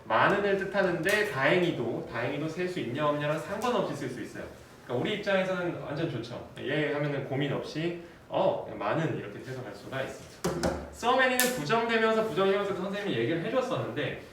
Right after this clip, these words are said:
현준아, 예를 들어서 "Would you like some cake?"라고 물어봤어. yes라고 대답하면 이 사람이 뭔 행동을 할 것 같아?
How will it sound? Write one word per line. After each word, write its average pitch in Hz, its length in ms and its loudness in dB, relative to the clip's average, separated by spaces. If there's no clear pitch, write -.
현준아, 233 520 0
예를 214 200 4
들어서 214 300 4
"Would 190 220 8
you 269 120 4
like 233 200 6
some 208 360 0
cake?"라고 156 640 0
물어봤어. - 720 0
yes라고 220 560 4
대답하면 160 440 0
이 123 40 -2
사람이 139 280 -2
뭔 165 360 0
행동을 147 320 -2
할 - 140 -8
것 104 80 -8
같아? 98 140 -8